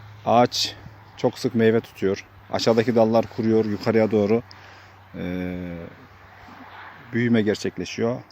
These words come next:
Böyle deve kuşu gibi düşünün. Yani uzun bacak yapısı, yukarıda tüyler ve gövde var. Şeftali ağaçları da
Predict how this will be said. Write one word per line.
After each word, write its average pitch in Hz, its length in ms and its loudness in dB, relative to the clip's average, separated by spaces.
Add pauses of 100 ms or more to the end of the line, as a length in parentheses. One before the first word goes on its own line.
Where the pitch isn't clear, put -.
(240)
Böyle 107 220 0 (200)
deve 127 200 6
kuşu 120 260 -2
gibi 101 320 -4 (540)
düşünün. 123 420 0 (320)
Yani 98 260 -2 (540)
uzun 127 540 4
bacak 113 280 4
yapısı, 104 340 -4
yukarıda 117 420 2
tüyler 110 560 0 (300)
ve 101 60 -4
gövde 101 380 2
var. 117 140 0 (500)
Şeftali 131 440 2
ağaçları 131 420 2
da 131 160 2